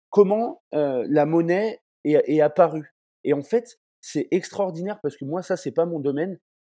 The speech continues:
Mais, hem, en fait, je suis arrivé à, hem,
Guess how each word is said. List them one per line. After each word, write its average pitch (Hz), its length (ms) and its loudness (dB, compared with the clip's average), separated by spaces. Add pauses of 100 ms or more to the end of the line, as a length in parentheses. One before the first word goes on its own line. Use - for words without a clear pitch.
(260)
Mais, 160 480 -2 (240)
hem, 123 580 -4 (640)
en 156 120 -2
fait, 220 360 0
je - 80 -12
suis 170 280 2
arrivé 175 600 2 (500)
à, 139 420 -2
hem, 120 580 -6